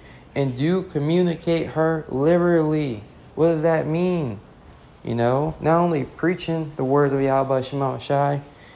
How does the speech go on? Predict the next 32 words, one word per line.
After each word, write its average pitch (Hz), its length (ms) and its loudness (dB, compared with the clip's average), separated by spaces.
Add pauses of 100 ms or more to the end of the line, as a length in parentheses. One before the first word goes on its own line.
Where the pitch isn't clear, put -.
(220)
but 135 120 4
your 131 160 2
conduct, 151 880 0 (100)
how 143 180 2
you 147 160 0
conduct 147 500 0
yourself 139 560 0
in 139 120 -2
the 131 60 2
world. 160 560 4 (800)
You 123 120 -2
see? 190 520 0 (840)
How, 131 240 -2
how 151 380 2
are 127 100 -2
you 156 180 -2
being 156 260 0
a 139 120 -4
doer 147 300 0
of 151 60 -2
the 151 60 0
word, 151 260 0
or 139 60 4
are 135 160 2
you 131 60 -4
just 139 240 -2
being 135 280 -2
a 127 60 -4
hearer 147 360 -2
only? 147 500 0 (640)
You 117 100 -2
know, 147 380 2